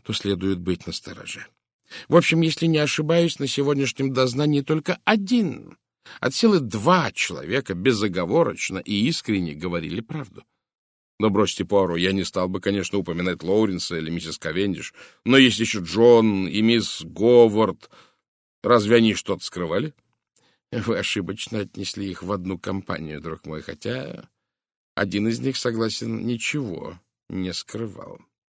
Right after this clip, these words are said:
Его слова неприятно поразили меня.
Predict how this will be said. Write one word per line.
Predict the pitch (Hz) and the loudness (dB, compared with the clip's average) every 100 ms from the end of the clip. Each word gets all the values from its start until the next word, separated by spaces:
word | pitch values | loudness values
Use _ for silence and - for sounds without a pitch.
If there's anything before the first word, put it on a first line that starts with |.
| _ _ _ _ _ _ _ _ _ _ | _ _ _ _ _ _ _ _ _ _
Его | 101 160 | 2 2
слова | 175 170 165 | 6 6 6
неприятно | 165 135 135 127 123 | 4 2 2 2 -2
поразили | 117 113 90 82 | -2 -2 -2 -6
меня. | - - - | -10 -18 -20